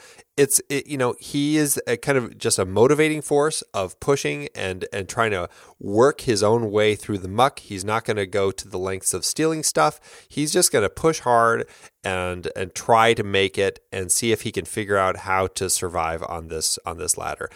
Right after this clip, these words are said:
The nice thing that works out for him is in the situation <laughs> where, where there's four of them and only two people are gonna be moving forward,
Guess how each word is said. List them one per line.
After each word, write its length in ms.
The 100
nice 340
thing 260
that 120
works 240
out 160
for 80
him 380
is 280
in 120
the 100
situation 600
<laughs> 60
where, 420
where 140
there's 200
four 240
of 80
them 300
and 200
only 240
two 180
people 340
are 220
gonna 220
be 120
moving 320
forward, 540